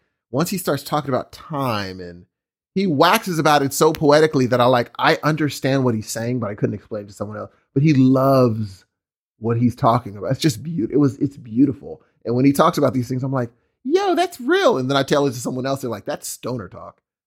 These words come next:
I'm like, "I know, right?" And that dude just said it right <laughs> now.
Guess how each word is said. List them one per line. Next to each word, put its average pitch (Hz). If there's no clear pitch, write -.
I'm 480
like, 539
"I 587
know, 640
right?" 605
And 240
that 311
dude 320
just 311
said 539
it 494
right 523
<laughs> -
now. 523